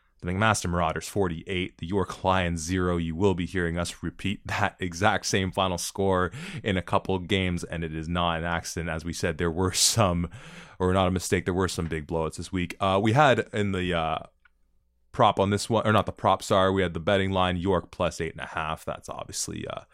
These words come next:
you know, I, I think all the bets we put out, um, if you took the, the favorite, uh, the favorites won in all of them, but we might have set the lines too low 'cause it's just, well, as we've said a few times, just a, a, <laughs> a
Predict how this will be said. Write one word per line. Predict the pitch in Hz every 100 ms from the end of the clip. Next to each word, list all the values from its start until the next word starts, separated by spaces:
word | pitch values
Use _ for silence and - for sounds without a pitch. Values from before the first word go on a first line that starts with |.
| - - - - - -
you | 120
know, | 131 - 151 151 151
I, |
I | 151 143
think | 127 202 -
all | 120 135
the | 107
bets | 90 104 -
we | 104
put | - 95
out, | 90 117 - _ _
um, | 101 92 90 87 -
if | -
you | 92
took | - 113 -
the, | 104 90 85
the | 82
favorite, | - 98 98 107 135
uh, | - 104 -
the | 98
favorites | - 127 104 -
won | 95 101
in | 101
all | 98
of | 95
them, | 85
but | 92
we | 101
might | 98 110
have | 92
set | - 95
the | 90
lines | 95 82 85
too | - 87
low | 90 85
'cause | 85 76
it's | - - -
just, | 78 - - - - _ _ - - - - _ _ -
well, | 90 - -
as | 92
we've | 95 -
said | 87
a | 80
few | 82
times, | 82 - 87
just | 92 - -
a, | 90 - - -
a, | 135 - 139 - - 135
<laughs> | 170
a | -